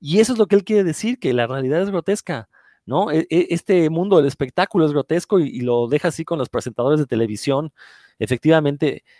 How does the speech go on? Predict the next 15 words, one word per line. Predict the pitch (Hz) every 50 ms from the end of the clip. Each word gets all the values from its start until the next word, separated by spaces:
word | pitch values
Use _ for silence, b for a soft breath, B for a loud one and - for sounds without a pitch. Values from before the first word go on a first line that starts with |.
| b b
feos. | - - 131 147 170 175 160 - -
Eh, | - 123 117 113 110 107 110 107 104 95 _ b b b b b b b b b b b b b b b b b -
eh, | - - - 135 127 120 117 - - _ -
quizás | - 143 - - 170 202 202 - -
la | - 170 151 147 147
única | 147 156 185 214 220 226 214 175 185 160
que | - 156
no | 143 151 165
se | - -
ve | 165 165
tan | - - - 170 185 196 196 190
fea | - 180 170 175
es | 175 143 151
esta | 165 - -
Robin, | 160 160 170 190 196 170 139 110